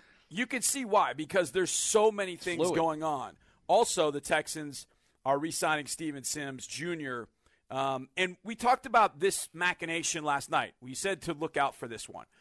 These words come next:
Speaker 1: because the, the, um, this happened with John Weeks in, I can't remember what year it was, twenty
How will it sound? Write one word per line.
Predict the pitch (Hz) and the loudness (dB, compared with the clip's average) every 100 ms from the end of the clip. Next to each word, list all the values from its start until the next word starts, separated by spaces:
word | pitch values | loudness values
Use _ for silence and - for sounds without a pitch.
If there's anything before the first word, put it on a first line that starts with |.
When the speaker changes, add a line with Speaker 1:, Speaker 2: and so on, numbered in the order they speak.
| _ _ _ _ | _ _ _ _
Speaker 1:
because | 156 175 170 160 156 139 - - _ _ _ _ | -4 4 6 6 4 0 -6 -8 _ _ _ _
the, | 143 190 190 180 170 - _ _ _ _ _ _ _ _ | -10 -6 -6 -6 -10 -14 _ _ _ _ _ _ _ _
the, | 139 160 180 170 | -8 -6 -2 4
um, | 151 143 131 127 143 | 4 4 0 -6 -4
this | 196 | 0
happened | 220 226 220 | 2 2 0
with | 185 | -6
John | 131 170 165 143 | 0 2 2 0
Weeks | 143 143 - - - - | -10 -8 -4 -4 -4 -8
in, | 143 139 139 135 | -10 -8 -8 -6
I | 139 | -6
can't | 170 | -6
remember | 139 123 113 | -6 -6 -6
what | 113 95 | -12 -12
year | 113 | -14
it | 104 | -14
was, | 101 95 | -14 -16
twenty | - 170 175 | -12 -10 -10